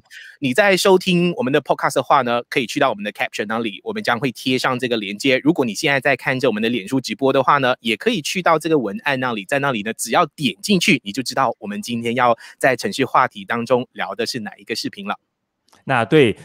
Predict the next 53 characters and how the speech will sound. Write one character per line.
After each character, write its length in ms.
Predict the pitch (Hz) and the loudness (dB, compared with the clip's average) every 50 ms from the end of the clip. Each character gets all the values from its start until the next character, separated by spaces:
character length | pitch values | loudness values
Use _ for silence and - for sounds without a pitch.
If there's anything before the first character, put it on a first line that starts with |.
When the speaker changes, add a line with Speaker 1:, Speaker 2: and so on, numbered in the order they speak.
| - - - | -14 -4 2
Speaker 1:
呃， 120 | 123 123 | 2 2
其 180 | 131 - 202 214 | 2 2 0 -2
实 120 | 220 240 | 0 -2
这 220 | 226 262 262 254 226 | -2 0 -2 -2 0
个 100 | 220 220 | 0 0
影 220 | 175 123 110 208 | 0 0 -4 -2
片 160 | 190 160 160 | 0 0 2
呢， 60 | 143 | 2
我 80 | 113 107 | 2 0
觉 160 | 101 120 120 | 0 2 2
得 180 | 127 139 151 156 | 2 2 0 -2
看 180 | - - 190 | -4 -4 -4
了， 220 | 160 131 113 104 98 | -2 0 0 0 -2
其 180 | 92 - 127 | -2 -4 -4
实 120 | 123 131 143 | -2 -2 -2
个 180 | 139 - 180 | 0 0 0
人 160 | 151 117 110 113 | 2 0 0 -4
觉 80 | 120 | -4
得， 120 | 110 117 107 | -4 -4 -4
哇， 160 | - 113 104 | -4 -6 -8
相 200 | - - 127 123 | -6 -8 -8 -4
当 200 | 113 131 120 127 | -4 -4 -2 -2
震 180 | - 147 127 117 | 0 -2 -2 0
撼 140 | 135 117 101 | -2 -2 -2
的。 80 | 95 | -2
因 120 | - 156 190 | 0 2 4
为 100 | 214 185 | 6 6
我 120 | 147 107 | 6 4
们 200 | 98 101 107 123 | 2 0 -2 -2
一 60 | 160 | -2
般 220 | 151 160 147 147 151 | -2 0 0 0 0
上 240 | 151 165 147 123 | 0 -2 -2 -4
看 220 | - - - 165 147 | -6 -6 -4 -2 0
到 160 | 135 143 131 | 2 2 4
的 80 | 117 107 | 2 2
这 180 | 98 139 131 | 2 0 0
些 140 | 117 139 139 | 0 0 -2
航 200 | 120 123 101 98 | -2 -2 -6 -6
拍 160 | - 139 123 | -2 -2 -2
影 220 | 123 117 95 92 90 | -2 -2 -4 -6 -4
片 180 | - 123 117 | -2 -2 -2
呢， 140 | 98 92 92 | 0 0 -2
一 60 | 131 | -2
般 200 | - - 139 135 | 2 2 2 2
上 140 | 151 156 147 | 2 0 0
就 100 | 147 151 | 0 0
可 120 | - 123 | -2 -2
能 120 | 98 95 104 | -4 -4 -4
出 160 | - - 151 | -2 -2 -2
现 220 | 147 - 175 147 | 0 2 0 2
在 160 | 135 143 135 135 | 4 4 4 4
电 240 | - 170 156 135 | 4 2 2 2
影， 160 | 110 98 87 | 2 -2 -4